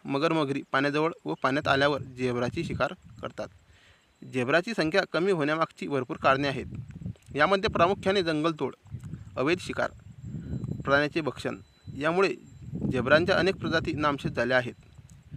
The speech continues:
जंगलतोड झाल्यामुळे जंगलात पाणी आणि हिरवे गवत राहत नाही, त्यामुळे झेब्रावर उपासमारीची वेळ येते.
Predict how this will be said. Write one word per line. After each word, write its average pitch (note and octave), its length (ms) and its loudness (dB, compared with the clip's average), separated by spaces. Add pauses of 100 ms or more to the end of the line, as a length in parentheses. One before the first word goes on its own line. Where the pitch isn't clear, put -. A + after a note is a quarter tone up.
(380)
जंगलतोड F#3 600 0
झाल्यामुळे D3 380 4 (440)
जंगलात C#3+ 300 2 (140)
पाणी D3+ 260 0 (760)
आणि E3 160 -2
हिरवे C3+ 300 0
गवत D3 260 -2
राहत D3 220 4
नाही, A#2 180 -6 (800)
त्यामुळे F3+ 260 4
झेब्रावर C#3+ 560 2
उपासमारीची D#3+ 580 -2
वेळ D#3 160 0
येते. B2+ 240 -4